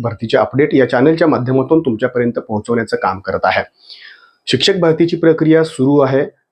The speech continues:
पहिली यादी अकरा हजार जागांची लागली, त्यानंतर कन्व्हर्टेड राऊंड लागला सुमारे तीन हजार जागांचा आणि त्यानंतर पुन्हा रयत शिक्षण संस्था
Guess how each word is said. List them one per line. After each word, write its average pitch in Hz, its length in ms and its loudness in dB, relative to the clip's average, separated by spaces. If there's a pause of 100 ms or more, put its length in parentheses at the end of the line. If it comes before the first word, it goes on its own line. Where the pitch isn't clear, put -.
(140)
पहिली 147 340 4
यादी 175 440 0
अकरा 139 240 -2
हजार 139 320 0
जागांची 127 440 2
लागली, 123 220 2
त्यानंतर 123 520 0 (380)
कन्व्हर्टेड 165 500 4
राऊंड 147 240 2
लागला 127 320 2
सुमारे 120 420 2
तीन - 360 -2
हजार 123 360 2
जागांचा 117 540 0
आणि 107 240 0
त्यानंतर 135 560 2
पुन्हा 135 600 -2
रयत 160 240 4
शिक्षण 165 300 -4
संस्था 139 500 -2